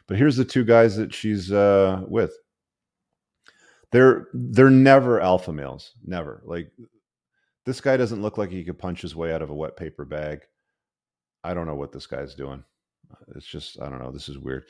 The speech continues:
When I casually date, which is rare, I'm always upfront about family being my priority, my time being limited, and only serious partners. I had a pretty bad breakup wherein a girlfriend of mine, who was also a mom, cut off all contact between our families, ignored attempts to reach out.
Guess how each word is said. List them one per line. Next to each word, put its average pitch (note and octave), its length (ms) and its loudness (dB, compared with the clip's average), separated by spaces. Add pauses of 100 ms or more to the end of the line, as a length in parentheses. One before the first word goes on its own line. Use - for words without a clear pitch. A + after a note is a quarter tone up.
(360)
When A#2 160 6
I D3 100 8
casually D3+ 560 4
date, G#2 300 2
which F2+ 180 -2
is D#2+ 160 -8
rare, E2 320 0
I'm D#2 140 -6
always G2+ 380 2
upfront F2 540 -8
about D#2 280 -6
family E2 320 -8
being D2+ 240 -8
my C#2+ 140 -10
priority, D2+ 360 -6
my C#2+ 140 -12
time D#2 320 -8
being C#2 200 -10
limited, G#2 380 -2
and E2+ 100 -6
only D2+ 320 -8
serious D2+ 360 -16
partners. F#2 500 -2
I D2+ 60 -6
had C#2+ 80 -6
a - 40 -14
pretty D#2+ 200 -8
bad C#2+ 260 -8
breakup D2 380 -8
wherein C#2+ 180 -14
a C#2+ 40 -16
girlfriend D#2 440 -6
of D2 60 -10
mine, D2+ 340 -6 (540)
who D#2 80 -10
was C#2+ 160 -8
also F#2 400 0
a F2 100 0
mom, E2+ 380 -2
cut E2 180 -4
off D#2 220 -2
all D2 160 -4
contact C#2+ 480 -12
between D2 240 -14
our C#2 40 -16
families, C#2+ 420 -14
ignored C#2 340 -14
attempts - 340 -18
to - 100 -20
reach - 220 -18
out. G2+ 320 4